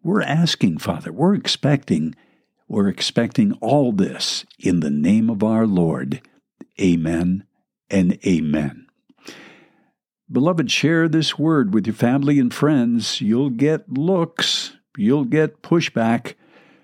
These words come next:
but we'll also see agendas cease and hearts break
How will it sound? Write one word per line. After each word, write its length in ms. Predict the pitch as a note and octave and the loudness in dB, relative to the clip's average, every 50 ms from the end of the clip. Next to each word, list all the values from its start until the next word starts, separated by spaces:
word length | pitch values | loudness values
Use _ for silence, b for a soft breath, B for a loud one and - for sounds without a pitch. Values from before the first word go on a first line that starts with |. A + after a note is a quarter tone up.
| b b b b b _ - | b b b b b _ -14
but 280 | - A2 A2 B2 B2 A2 | -6 -2 -2 0 0 0
we'll 240 | A2 A2 A#2+ - | 0 0 0 0
also 480 | A#2+ C3+ D3+ D#3+ C3+ - - C3+ A2+ G#2+ | 0 0 2 2 0 0 2 2 2 2
see 360 | G2+ - - - D3+ C#3 B2 - - | 0 0 0 0 0 0 -2 -2 -4
agendas 840 | A2+ G2 F2 D#2+ D#2 G2+ G#2+ A2+ A#2 B2+ A2+ C3 B2+ A2+ - - - _ _ - | -4 -4 -4 -2 0 0 2 2 2 0 0 0 0 0 -2 -6 -8 _ _ -8
cease 800 | - - - - - - C3+ A#2+ B2 C#3+ C#3+ C#3 - - - - _ _ _ _ _ _ _ - | -6 -4 -4 -2 0 2 2 2 2 0 -2 -4 -6 -6 -8 -10 _ _ _ _ _ _ _ -4
and 120 | G2+ F2+ | -2 -2
hearts 540 | - - - F#2+ F#2 G#2 B2 B2 - - - | -2 -4 -4 -2 0 0 0 0 -2 -4 -6
break 720 | - G2+ F2+ E2+ G2 G2 F#2 G2+ A#2+ B2 - - - - | -6 -8 -6 -4 0 0 2 2 0 0 -4 -8 -16 -16